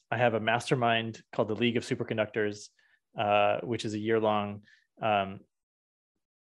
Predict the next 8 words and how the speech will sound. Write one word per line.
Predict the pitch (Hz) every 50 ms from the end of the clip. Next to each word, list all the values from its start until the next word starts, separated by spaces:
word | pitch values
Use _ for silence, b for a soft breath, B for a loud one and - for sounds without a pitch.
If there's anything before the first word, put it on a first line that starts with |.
| _ _ _ _ _
business | - 127 113 101 120 113 110 -
coaching | - - - 127 120 - - 131 127 123 123 123 120 117 117 127 131 -
container. | - 120 117 - - 131 123 127 139 139 147 139
We, | 123 117
we | - - 120 110
focus | 120 117 117 110 -
on | 113 104 101 104 - _ _ _ _ _ _
business, | 156 147 139 151 143 143 139 - -